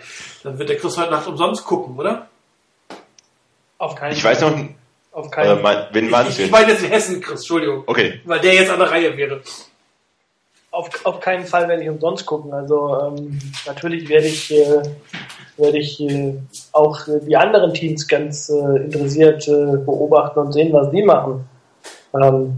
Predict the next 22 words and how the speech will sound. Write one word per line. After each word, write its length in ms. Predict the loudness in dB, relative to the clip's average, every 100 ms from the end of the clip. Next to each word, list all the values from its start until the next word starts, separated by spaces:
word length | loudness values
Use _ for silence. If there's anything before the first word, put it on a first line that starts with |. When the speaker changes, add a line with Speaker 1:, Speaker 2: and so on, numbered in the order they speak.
| -2
Speaker 2:
also 340 | 2 6 4 2 -12 _ _ _ _ _ -8
ich, 440 | -6 -4 -6 -12 _ _ _
mir 160 | 2 4
geht's 260 | 4 2 6
da 120 | 6
ähnlich. 540 | 6 4 0 -2 -2
Äh, 340 | 2 4 4 -2 -18 _ _ _ _ 0
äh, 160 | 2 4
wenn 120 | 4
man 120 | 4
fragt, 280 | 4 0 2
was 120 | -2
die 100 | 0
forty-niners 500 | 0 4 6 6 6
machen 260 | 4 4 4
werden, 360 | 4 2 -6
kann 160 | -2 0
ich 80 | 2
nur 140 | 4
sagen, 240 | 6 4
ich 140 | 2 2
habe 300 | 2 2